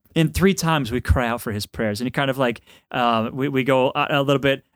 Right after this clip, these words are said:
uh, not, I don't know if it's a full octave, but a little bit higher each time that we're, that we're singing his name. And I thought it's so beautiful 'cause the whole church, we, we had a beautiful, um, Cecilia from Detroit was there, uh,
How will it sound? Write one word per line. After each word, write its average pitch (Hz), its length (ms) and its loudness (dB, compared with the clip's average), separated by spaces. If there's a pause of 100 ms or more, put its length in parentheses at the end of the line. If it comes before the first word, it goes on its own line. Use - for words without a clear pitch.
(160)
uh, - 80 -4
not, 160 140 0
I 170 40 2
don't 165 60 6
know 165 40 6
if 139 60 -2
it's 139 80 0
a 139 60 -6
full 147 180 2
octave, 120 320 0
but 127 120 2
a - 20 4
little 139 180 4
bit 135 140 -2
higher 135 400 -2
each 135 240 -4
time 127 380 0 (340)
that 123 100 2
we're, 131 220 2
that 123 100 -2
we're 120 100 -2
singing 135 380 -2
his 117 180 -4
name. 120 380 -4 (260)
And 160 120 0
I 165 40 4
thought 190 120 4
it's 156 160 2
so 196 180 6
beautiful 139 320 2
'cause 123 160 -6
the 135 80 2
whole 139 220 0
church, 120 480 -6
we, 156 100 -6
we 147 140 -2
had 131 80 -2
a - 20 -6
beautiful, 123 640 -4
um, 104 380 -6
Cecilia 127 420 -4
from 107 140 -14
Detroit 113 260 -8
was 113 120 -8
there, 117 280 -6
uh, 107 220 -8